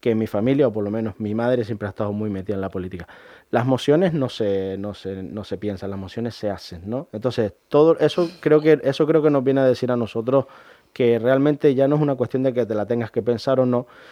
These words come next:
sino de que es, es algo que todo lo que venga anterior, todo lo que venga anterior a eso, a la firma de una moción de censura, no es tanto ni una decisión,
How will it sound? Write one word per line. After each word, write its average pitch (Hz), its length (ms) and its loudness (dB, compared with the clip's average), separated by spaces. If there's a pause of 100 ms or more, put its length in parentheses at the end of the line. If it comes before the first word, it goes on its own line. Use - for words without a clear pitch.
(120)
sino 120 260 -2
de 131 140 2
que 143 260 2
es, 131 480 0
es 131 220 0
algo 143 340 2
que 123 240 2
todo 170 320 4
lo 156 140 2
que 147 100 2
venga 143 340 0
anterior, 127 600 -2
todo 175 180 2
lo 160 80 4
que 139 100 0
venga 131 180 -2
anterior 113 360 -2
a 104 80 2
eso, 165 300 -4
a - 20 -2
la 113 80 -4
firma 120 240 -6
de 113 60 -4
una 110 140 -4
moción 104 260 -8
de 101 60 -10
censura, 135 500 -2 (400)
no 151 240 4
es 156 160 0
tanto 151 640 4
ni 123 220 -2
una 135 200 0
decisión, 120 760 -4